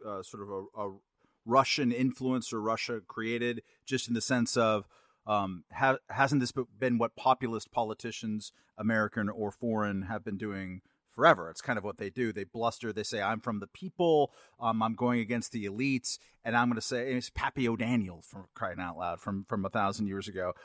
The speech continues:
uh, in, I believe, Texas. Um, I mean, that's just, that's, that's populist playbook as much as it is,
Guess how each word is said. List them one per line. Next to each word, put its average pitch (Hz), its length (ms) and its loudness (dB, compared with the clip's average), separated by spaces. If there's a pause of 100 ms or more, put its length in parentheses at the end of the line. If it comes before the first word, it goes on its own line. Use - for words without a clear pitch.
(160)
uh, 92 220 2
in, 95 160 -4
I 90 100 0
believe, 95 280 -8
Texas. 123 500 2 (220)
Um, 101 360 4 (240)
I 123 40 -4
mean, 110 240 0
that's 127 200 2
just, - 220 -2 (100)
that's, 117 380 0
that's 139 200 4
populist 123 600 2
playbook 107 420 -2
as 107 160 -8
much 104 220 -6
as 98 100 -16
it 104 120 -10
is, 98 360 -10